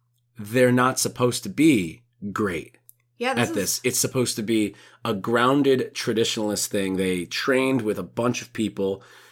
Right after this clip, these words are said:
Speaker 1: Uh, there's actually a great, uh, story about, um, Ryan Gosling, Emma Stone, and Damien Chazelle went and met Gene Kelly's widow.
Speaker 2: Really?
Speaker 1: And spoke with him and went through a bunch of his stuff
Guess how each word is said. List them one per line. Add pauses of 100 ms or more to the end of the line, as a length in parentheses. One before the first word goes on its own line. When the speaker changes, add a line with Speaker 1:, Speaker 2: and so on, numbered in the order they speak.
(200)
Speaker 1:
Uh,
there's
actually
a
great,
uh,
story
about,
um,
Ryan
Gosling,
Emma
Stone,
and (840)
Damien
Chazelle (260)
went
and
met
Gene
Kelly's
widow. (340)
Speaker 2:
Really? (480)
Speaker 1:
And
spoke
with
him
and
went
through
a
bunch
of
his
stuff